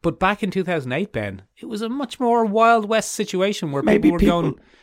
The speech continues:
Speaker 1: "Well, ju-, maybe people just want superheroes."
Speaker 2: Michael, was that a very clever,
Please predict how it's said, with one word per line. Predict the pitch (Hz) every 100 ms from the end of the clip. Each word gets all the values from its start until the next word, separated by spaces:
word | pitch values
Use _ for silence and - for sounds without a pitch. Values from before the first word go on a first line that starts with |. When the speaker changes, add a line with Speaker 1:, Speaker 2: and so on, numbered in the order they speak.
| _
Speaker 1:
"Well, | -
ju-, | 233 240
maybe | 214 262 269
people | 254 262
just | 233 226 208
want | 196
superheroes." | - 220 208 139 98 92 -
Speaker 2:
Michael, | 123 107
was | 104
that | 110
a | 110
very | 113 104
clever, | - 110 107 104